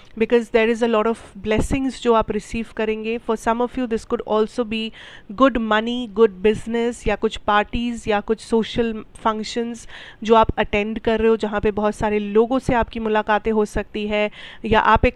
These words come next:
kind of एक अच्छा टाइम स्पेंड कर सकते हो कुछ लोगों के साथ अपने लाइफ में। That is what I am seeing here for the next twenty-four hours। Okay, so that is the reading।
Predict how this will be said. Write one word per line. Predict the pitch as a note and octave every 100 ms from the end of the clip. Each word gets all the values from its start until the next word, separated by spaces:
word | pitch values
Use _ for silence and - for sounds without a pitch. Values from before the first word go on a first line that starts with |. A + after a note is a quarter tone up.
| A#3+
kind | A3+ A#3
of | B3
एक | -
अच्छा | G#3 - - A3+
टाइम | - G#3+ A3+ A#3
स्पेंड | A3+ - G#3+ G3+ G3+
कर | G#3 F#3+
सकते | - F#3+ - G3+
हो | G3+
कुछ | - G#3+
लोगों | G3+ G3 G3 G3+
के | G#3+
साथ | - F#3+ F#3
अपने | F#3 G3+
लाइफ | F#3+ F#3 F#3+ G#3+
में। | G#3 - - - -
That | G#3
is | B3 A3+
what | G#3+
I | G#3+ G#3+
am | -
seeing | G#3+ G#3 G3+
here | G3 G3
for | G3+ G3
the |
next | F#3+ F#3 -
twenty-four | G3 F#3+ G3 F#3+ G3
hours। | G3+ - -
Okay, | - G#3+ C#4 - - - - -
so | - A3 G#3
that | A3+
is | C#4 B3+
the | C4+
reading। | A#3+ G#3 G3 A3+ D#4